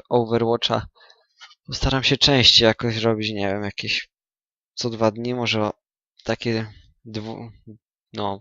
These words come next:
dwa takie Overwatche co dwa dni robić. Zobaczymy jak to wyjdzie, jak się seria przyjmie, jeśli tak, no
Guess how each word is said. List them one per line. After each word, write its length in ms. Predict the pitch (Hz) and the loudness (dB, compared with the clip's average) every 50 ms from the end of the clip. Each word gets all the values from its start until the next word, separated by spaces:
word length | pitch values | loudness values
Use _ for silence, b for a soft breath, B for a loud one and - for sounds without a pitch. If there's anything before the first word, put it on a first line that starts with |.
| _ | _
dwa 240 | 107 107 110 113 113 | -16 -6 0 0 0
takie 340 | - 117 113 - - 117 110 | 2 0 -2 0 0 0 0
Overwatche 600 | 107 101 110 110 107 107 107 110 - - - 117 | 0 0 0 0 2 2 0 0 0 -2 -4 -4
co 140 | - - 110 | -4 -4 -6
dwa 220 | 107 101 104 104 104 | -4 -2 -4 -4 -4
dni 160 | 107 110 110 | -4 -2 0
robić. 480 | 107 104 101 113 120 123 - - - b b b b b b b b b b b b b _ | 0 0 0 -2 -4 -2 -2 -4 -4 b b b b b b b b b b b b b _
Zobaczymy 500 | 143 139 143 151 147 - 165 156 147 147 | 0 4 4 6 6 6 4 4 6 6
jak 220 | 139 127 - - | 6 6 4 0
to 140 | - 131 123 | -2 -2 2
wyjdzie, 300 | 123 131 143 135 127 131 | 4 4 4 6 6 6
jak 140 | 127 123 - | 6 6 6
się 160 | - 131 120 | 2 0 0
seria 380 | - - 127 120 120 117 110 | 2 2 2 4 4 4 2
przyjmie, 540 | - - - - 123 123 120 123 123 120 113 | 2 2 2 4 4 2 2 0 -2 0 0
jeśli 280 | 107 107 - - 113 - | 0 0 0 -2 -2 -2
tak, 260 | - 107 107 113 117 | 0 2 2 2 2
no 120 | 120 113 | -2 -6